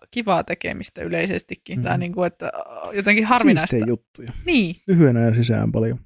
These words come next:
Speaker 1: Joo.
Speaker 2: Et, et niinku, vitsi, kesäpojat ja stepaa ja
Speaker 1: Niin.
Speaker 2: stöö ja haamukin oli tosi kovaa. Ja
Speaker 1: Oli.
Speaker 2: se oli, mä en oo ennen ollut haamun keikalla ja mä oon kuunnellut sen omaa tuotantoa tosi, tosi vähän.
Speaker 1: Joo.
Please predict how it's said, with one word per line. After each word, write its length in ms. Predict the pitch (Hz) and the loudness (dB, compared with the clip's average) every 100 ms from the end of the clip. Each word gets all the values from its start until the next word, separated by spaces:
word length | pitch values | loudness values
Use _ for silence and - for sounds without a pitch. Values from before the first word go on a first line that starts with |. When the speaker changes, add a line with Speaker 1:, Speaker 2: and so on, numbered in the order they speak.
| _ - | _ -4
Speaker 1:
Joo. 240 | 233 185 202 - _ _ _ _ | 0 0 -2 -10 _ _ _ _
Speaker 2:
Et, 160 | 139 131 - | -8 -8 -8
et 80 | - - | -14 -8
niinku, 480 | 127 123 - - - - | -6 -6 -10 -14 -12 -8
vitsi, 380 | 131 - - 117 - | -8 -6 -6 -6 0
kesäpojat 760 | 143 135 120 117 127 120 107 107 | 2 4 2 2 2 4 2 0
ja 80 | 120 | -8
stepaa 500 | - 127 - 123 113 | -6 -4 -2 -2 0
ja 140 | 110 107 - - | 0 -4 -8 -2
Speaker 1:
Niin. 420 | 254 269 262 254 - | 2 4 4 2 -2
Speaker 2:
stöö 560 | - 127 120 113 107 | 0 6 8 8 6
ja 140 | 95 95 | 4 2
haamukin 640 | 120 127 117 110 107 104 | 4 4 4 2 0 -2
oli 140 | 101 101 | -4 -4
tosi 280 | 110 104 | -4 -6
kovaa. 400 | 101 92 202 104 - | -6 -8 -8 -8 -4
Ja 100 | 226 | 0
Speaker 1:
Oli. 340 | 214 185 185 - - | 0 0 -4 -8 -12
Speaker 2:
se 80 | 139 | -8
oli, 140 | 131 | -4
mä 160 | 127 120 | 0 2
en 80 | |
oo 100 | 120 | 2
ennen 260 | 113 127 123 | 4 4 6
ollut 200 | 123 123 | 6 6
haamun 240 | 120 120 | 6 6
keikalla 320 | 113 110 110 110 | 4 2 2 2
ja 60 | |
mä 60 | 107 | 2
oon 80 | 113 | 2
kuunnellut 300 | 131 117 110 | 2 2 2
sen 140 | - | 2
omaa 220 | 117 110 95 | 2 2 2
tuotantoa 380 | 110 104 101 | 0 0 -2
tosi, 200 | 101 110 107 | -2 -2 0
tosi 200 | 107 95 | 0 0
vähän. 360 | 92 104 131 - | 0 -4 -6 -4
Speaker 1:
Joo. 220 | 233 220 | 2 2